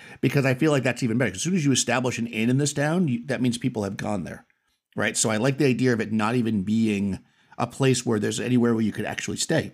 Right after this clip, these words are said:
It's just hospitality. In fact, my group in my card game just went to a, a village of werebears, and that's exactly it. They don't have a,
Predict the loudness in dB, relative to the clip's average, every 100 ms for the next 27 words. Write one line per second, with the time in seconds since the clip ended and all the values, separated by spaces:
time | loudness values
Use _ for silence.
0 | -10 -4 -2 -2 -4 -6 -6 -4 -4 -6
1 | -16 -20 -8 -6 -2 -2 2 2 2 0
2 | 0 -2 -2 -2 -2 -2 -2 -2 -2 -2
3 | 0 2 0 -4 -10 _ -4 0 2 2
4 | 0 -2 0 0 0 -4 -6 -10 _ _
5 | -4 0 2 2 2 -4 -2 -6 -4 -2
6 | -2 -2 -2 -2 -6 _